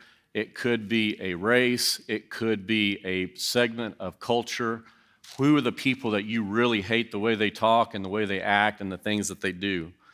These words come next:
Jesus asked us the question, "Do you pray for them?"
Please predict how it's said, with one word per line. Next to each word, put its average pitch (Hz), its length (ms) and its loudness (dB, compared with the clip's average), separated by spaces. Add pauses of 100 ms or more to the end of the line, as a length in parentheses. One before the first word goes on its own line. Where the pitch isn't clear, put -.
(500)
Jesus 123 500 2
asked 113 420 4
us 107 160 -2
the 110 100 -6
question, 104 640 0
"Do 101 60 -2
you 95 160 0
pray 98 360 0
for - 200 -10
them?" 82 340 -12